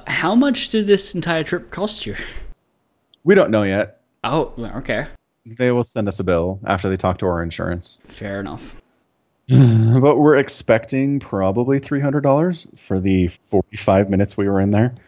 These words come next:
Speaker 1: Uh, I mean, I guess that's reasonable. <laughs> When I broke my leg, they gave me happy gas, and I was apparently very happy on that. I still vaguely remember it. Like, it wasn't a complete amnesiac, like whatever it is
Speaker 2: Mm-hmm.
Speaker 1: they gave your kid. But I was apparently much more jovial.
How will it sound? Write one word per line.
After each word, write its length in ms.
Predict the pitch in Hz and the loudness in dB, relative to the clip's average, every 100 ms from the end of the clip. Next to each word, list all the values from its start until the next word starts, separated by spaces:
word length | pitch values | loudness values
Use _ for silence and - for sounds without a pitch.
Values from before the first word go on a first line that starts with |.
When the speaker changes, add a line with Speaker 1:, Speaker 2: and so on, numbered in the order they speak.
| _ - | _ -10
Speaker 1:
Uh, 40 | |
I 240 | 277 247 180 | -6 -4 0
mean, 160 | 139 | 2
I 100 | 123 | 2
guess 460 | 120 - 117 160 - | -2 0 2 2 0
that's 260 | 127 110 - | -2 -4 -8
reasonable. 800 | 104 104 98 98 107 104 165 208 - - | -6 -6 -4 -6 -6 -4 -2 -2 -4 -18
<laughs> 180 | - - | -18 0
When 140 | 151 | 4
I 100 | 151 | 6
broke 220 | 139 139 | 6 2
my 120 | 117 120 | 2 0
leg, 260 | 117 113 | 0 0
they 100 | 110 | -2
gave 220 | 110 110 107 | -4 -4 -4
me 120 | 107 | -4
happy 340 | 107 113 139 | -2 -2 -2
gas, 400 | 139 147 190 - - - - | -2 -2 -4 -8 -10 -14 -8
and 240 | 123 113 | -6 -4
I 60 | 107 | -2
was 160 | 113 110 | -2 0
apparently 480 | 123 113 110 101 - - - | 2 2 0 -2 -6 -20 -14
very 320 | - 107 107 107 | -6 -4 -4 -6
happy 260 | - 110 113 | -2 -2 0
on 100 | 107 | 0
that. 160 | 113 139 | 2 0
I 40 | |
still 200 | 165 262 | 2 2
vaguely 300 | 165 123 139 | 6 6 6
remember 420 | 113 90 98 90 | 4 2 -2 -4
it. 180 | 113 - | -6 -4
Like, 200 | 120 110 | -6 -4
it 40 | 104 | -2
wasn't 280 | 123 113 | 0 0
a 40 | 107 | 0
complete 360 | 117 110 110 107 | -2 -2 -4 -6
amnesiac, 840 | 120 110 98 104 101 95 110 - | -4 -2 -2 -2 -4 -6 -10 -10
like 280 | - 98 - - | -10 -10 -12 -10
whatever 260 | 98 104 107 | -4 0 2
it 60 | |
is 100 | 95 | 2
Speaker 2:
Mm-hmm. 80 | 101 | 0
Speaker 1:
they 80 | 104 | -2
gave 400 | 104 98 98 110 | -2 -4 -4 -8
your 220 | 90 104 | -10 -10
kid. 280 | 104 73 - - - - - - - | -8 -10 -10 -16 -20 -20 -20 -20 -12
But 360 | 104 104 90 - | -4 -4 -4 -2
I 120 | 117 | 0
was 120 | 110 | 0
apparently 500 | 117 127 113 117 107 - - | 2 2 4 2 0 -8 -8
much 200 | 123 113 | -6 -2
more 100 | 120 | -2
jovial. 480 | 107 113 107 120 135 | 2 2 2 0 -2